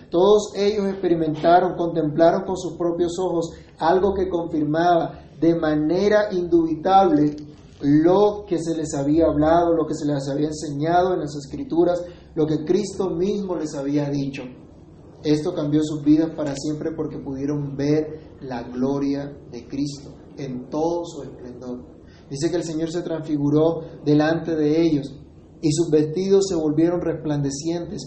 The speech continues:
muy blancos como la nieve, tanto que ningún lavador en la tierra los puede hacer tan blancos. Tal fue el esplendor de esa gloria de Cristo que los discípulos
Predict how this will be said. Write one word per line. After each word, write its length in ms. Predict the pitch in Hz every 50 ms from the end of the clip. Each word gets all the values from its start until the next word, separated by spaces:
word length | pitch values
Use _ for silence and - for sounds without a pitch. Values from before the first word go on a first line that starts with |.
| - - - - - -
muy 420 | 147 147 165 180 196 208 214 202
blancos 640 | 175 175 180 175 180 190 190 185 - - 139 131 -
como 280 | - - 151 156 160 160
la 140 | 151 143 143
nieve, 680 | 151 156 170 180 180 185 185 180 - - - - - -
tanto 440 | 190 180 202 208 208 196 - 170 -
que 100 | 165 156
ningún 280 | 156 151 147 160 165
lavador 400 | 175 175 175 165 151 151 151 156
en 100 | 170 165
la 160 | 160 147 147 -
tierra 640 | 160 165 175 175 151 143 139 139 - - - - - -
los 180 | 147 135 - -
puede 200 | 147 151 151 147
hacer 260 | 143 - 147 131 131
tan 200 | - 135 131 127
blancos. 560 | 123 123 123 - - - 127 - - - - - - _ - - - - -
Tal 220 | - 151 175 190 -
fue 220 | - 170 151 143
el 80 | 139 139
esplendor 520 | 139 - - 143 131 127 123 - 143 151
de 80 | 151 156
esa 180 | - - 151
gloria 460 | 143 139 139 143 147 147 147 151 156 151 - - - - - - - -
de 180 | - 131 131 131
Cristo 420 | 147 135 131 127 - - 131 131
que 100 | 135 139
los 160 | 135 135 131
discípulos 640 | 131 139 - - 151 151 151 156 165 170 165 -